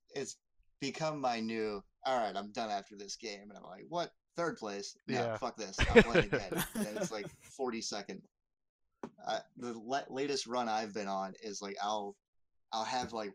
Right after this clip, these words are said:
Speaker 1: one line on my Tetris, and I'll, like, build it up, and I'll set it up for that perfect straight fe-, piece to fall in, and then I'll look over to the left, and that bar is, like, up to the top. Like, like, I'm just getting targeted in this game.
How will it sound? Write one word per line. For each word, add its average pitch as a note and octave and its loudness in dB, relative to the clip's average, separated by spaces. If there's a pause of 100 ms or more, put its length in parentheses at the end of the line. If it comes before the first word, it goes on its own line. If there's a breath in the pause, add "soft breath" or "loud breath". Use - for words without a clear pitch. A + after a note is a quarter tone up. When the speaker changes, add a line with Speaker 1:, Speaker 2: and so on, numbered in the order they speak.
Speaker 1:
one G2+ -4
line F#2+ -6 (260)
on G#2+ -8
my G2 -4
Tetris, G2 -10
and G2 -4
I'll, F#2+ -4
like, G2+ -6 (100)
build G#2+ -4
it G2+ -6
up, G2+ -6 (840)
and - -6
I'll F#2+ 0
set B2 -2
it B2 0
up A#2 -4
for A2 -8
that G2 -6
perfect A#2 -6
straight A2+ -6
fe-, A2 -10 (100)
piece A2 -6
to - -12
fall G2+ -4
in, F#2+ -8 (120)
and G#2+ -6
then G#2+ -2
I'll G#2 0
look A2 -4
over G#2+ -2
to G2+ -4
the G2 -6
left, G2+ -2
and G2 -8
that G2 -4
bar G2+ 0
is, G2+ -6
like, G2 -6 (100)
up G#2+ -4
to - -12
the - -18
top. F#2+ -4 (560)
Like, - -12 (280)
like, A2 -2
I'm A2+ 0
just G#2+ -4
getting F#2+ -6 (120)
targeted G2+ -4
in G#2 -8
this G#2 -6
game. G2+ -6